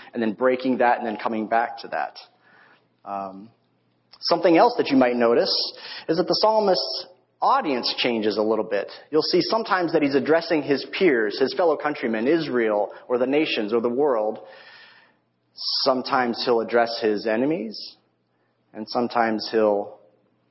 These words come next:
be speaking to God. And of course, one of the last things that we'll be seeing in this psalm that's not unlike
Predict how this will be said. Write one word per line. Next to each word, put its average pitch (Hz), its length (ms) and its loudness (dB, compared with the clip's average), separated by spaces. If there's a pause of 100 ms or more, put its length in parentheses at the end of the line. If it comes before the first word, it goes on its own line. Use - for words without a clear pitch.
(200)
be 101 340 -4 (180)
speaking 101 560 -4
to 101 120 -10
God. 98 440 0 (1800)
And - 120 4
of - 60 -2
course, 131 180 6
one 135 140 6
of 123 40 8
the 120 60 8
last 131 320 6
things 113 240 2
that 110 200 4 (800)
we'll 113 120 2
be 113 100 6
seeing 113 320 4
in 107 140 2
this 117 200 4
psalm 127 280 6
that's 110 180 4
not 127 220 8
unlike 131 300 4